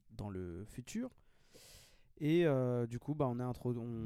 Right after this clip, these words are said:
nous introduit à des personnages, euh, secondaires qui sont dans les comics encore vivants dans les années deux mille, alors que là, bon, bah, après la Première Guerre mondiale,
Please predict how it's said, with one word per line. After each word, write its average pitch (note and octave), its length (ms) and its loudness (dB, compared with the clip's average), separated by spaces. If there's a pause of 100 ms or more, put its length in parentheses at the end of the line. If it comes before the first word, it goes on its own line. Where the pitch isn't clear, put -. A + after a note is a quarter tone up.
(200)
nous A2 200 -6
introduit A#2 640 -6
à G2+ 120 -4
des G2 480 -6
personnages, G#2 600 -8
euh, F2+ 460 -8
secondaires B2+ 800 -2
qui A2+ 180 -14
sont G#2 420 -12
dans A2 180 -6
les C#3 120 -2
comics C#3 320 -2 (260)
encore A#2+ 300 -4
vivants C3 360 -4
dans A2+ 140 -4
les G#2 280 -6
années A2 180 -6
deux G#2+ 140 -4
mille, A2+ 280 -8 (140)
alors E2+ 180 -10
que G2+ 80 -6
là, G2+ 160 -6
bon, F2+ 120 -12
bah, E2 260 -8
après - 220 -10
la G2+ 100 -8
Première G2 260 -12
Guerre F#2+ 100 -10
mondiale, G2+ 360 -8